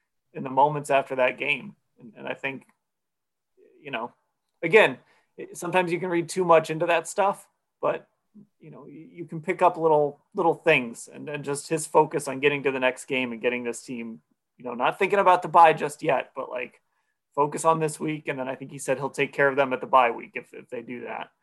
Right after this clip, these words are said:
Um, but, but kind of keeping that focus moving forward.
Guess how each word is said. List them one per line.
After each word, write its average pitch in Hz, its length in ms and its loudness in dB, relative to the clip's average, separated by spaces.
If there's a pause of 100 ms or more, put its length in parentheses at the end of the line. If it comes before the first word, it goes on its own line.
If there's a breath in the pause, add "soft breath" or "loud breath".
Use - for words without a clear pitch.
(400)
Um, 123 320 -10
but, - 160 -12
but 143 120 -14
kind 147 160 -2
of 143 60 -2
keeping 156 280 -4
that 143 200 -2
focus 143 360 -2
moving 127 280 -8
forward. - 440 -10